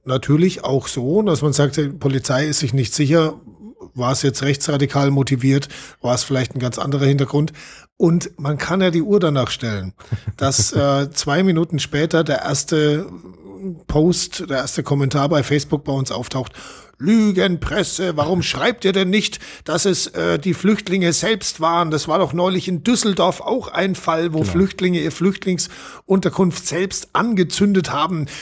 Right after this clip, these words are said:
Speaker 1: Dieses undankbare Volk, bla, Schwadronier und Schimpf."
Speaker 2: Ja, aber
Speaker 1: Äh,
Speaker 2: auch von der, von der anderen Seite kommt das
Speaker 1: von der
Speaker 2: auch,
Speaker 1: anderen
Speaker 2: ne? Das
Speaker 1: Seite
Speaker 2: muss man
Speaker 1: kommt
Speaker 2: auch
Speaker 1: dann die
Speaker 2: sagen.
Speaker 1: Entgegnung.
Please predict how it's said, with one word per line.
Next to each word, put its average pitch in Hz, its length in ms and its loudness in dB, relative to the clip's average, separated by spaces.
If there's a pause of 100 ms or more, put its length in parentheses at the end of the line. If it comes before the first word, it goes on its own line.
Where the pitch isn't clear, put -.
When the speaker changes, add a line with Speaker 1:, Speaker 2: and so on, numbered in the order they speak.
(120)
Speaker 1:
Dieses 196 420 4
undankbare 202 920 0
Volk, 233 520 -2
bla, 175 500 2
Schwadronier 156 840 -4
und 151 160 -4
Schimpf." - 380 -4 (160)
Speaker 2:
Ja, 127 200 2
aber 143 140 -4
Speaker 1:
Äh, 170 60 4
Speaker 2:
auch 165 140 2
von 196 100 2
der, 139 200 0
von 147 140 -4
der 117 120 -2
anderen 113 260 -4
Seite 110 240 -4
kommt 156 180 -8
das 180 80 2
Speaker 1:
von 180 80 2
der 180 120 4
Speaker 2:
auch, 139 40 2
Speaker 1:
anderen 117 220 2
Speaker 2:
ne? 151 60 2
Das - 20 0
Speaker 1:
Seite 208 100 4
Speaker 2:
muss 165 120 2
man 185 80 2
Speaker 1:
kommt 208 120 4
Speaker 2:
auch 202 100 4
Speaker 1:
dann 190 80 2
die 208 80 0
Speaker 2:
sagen. 190 60 2
Speaker 1:
Entgegnung. 196 640 -2